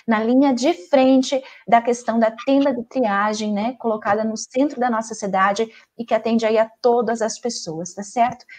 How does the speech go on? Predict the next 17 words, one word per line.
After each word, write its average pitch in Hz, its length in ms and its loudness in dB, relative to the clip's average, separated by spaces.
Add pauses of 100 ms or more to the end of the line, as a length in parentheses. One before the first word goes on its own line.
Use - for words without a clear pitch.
(140)
Nós 226 100 0
já 226 100 2
vamos 240 260 0
responder 220 380 -4
algumas 202 320 -4
perguntas. 254 600 -2 (800)
E 240 60 2
eu 240 80 6
quero 262 220 0
destacar 233 440 0
aqui 233 160 0
também, 208 400 -2
doutores, 202 600 -4 (320)
sobre, 226 760 0
é, 208 340 4
a 214 120 2
importância 240 880 0